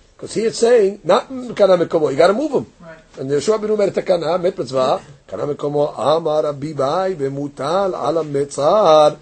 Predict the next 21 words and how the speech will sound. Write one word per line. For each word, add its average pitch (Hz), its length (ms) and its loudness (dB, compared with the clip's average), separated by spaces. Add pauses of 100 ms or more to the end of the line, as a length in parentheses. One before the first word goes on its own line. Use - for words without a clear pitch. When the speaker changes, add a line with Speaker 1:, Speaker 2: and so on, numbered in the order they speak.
(340)
Speaker 1:
בתו-, 175 760 4
מתוך 202 600 2 (380)
שניתן 160 720 -4
לפנותו, 151 920 0 (280)
מפנהו 143 540 -2
לכל 160 300 -4
מקום 165 680 2 (1040)
שירצה. 120 800 -4 (920)
We're 131 100 -4
talking 190 240 -4
about 175 240 -2
where 151 120 -6
he's 131 160 -10
lying 165 540 0 (920)
on 127 60 -12
the 131 80 -2
width 196 300 0
of 160 120 -2
the 147 60 -6
רשות 139 280 -6
הרבים. 123 360 -4